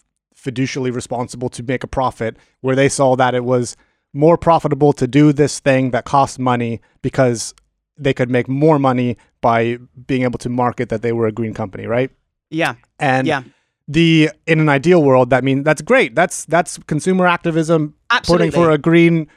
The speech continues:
Speaker 1: f-, a, a, a more environmentally responsible future. But,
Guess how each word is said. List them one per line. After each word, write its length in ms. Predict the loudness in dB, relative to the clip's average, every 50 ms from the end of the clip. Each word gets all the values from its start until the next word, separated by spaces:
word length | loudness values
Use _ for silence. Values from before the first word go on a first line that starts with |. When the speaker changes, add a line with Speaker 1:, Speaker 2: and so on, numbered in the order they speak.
| _ _ _ _
Speaker 1:
f-, 180 | -20 -20 -10 -2 2
a, 160 | 2 2 2
a, 300 | 2 0 -2 -2 -2 -6
a 40 | -4
more 400 | -2 0 0 2 2 2 0 0
environmentally 580 | -2 -2 -2 0 0 0 0 -2 -2 0 0
responsible 480 | 0 0 0 0 -2 -2 -2 -4 -6 -6
future. 500 | -4 -2 -4 -4 -4 -4 -4 -4 -4 -4 _ _ _ _ _ _ _ _ _ _ _ _ -18 -18 -6 0
But, 300 | 0 0 0 0 -4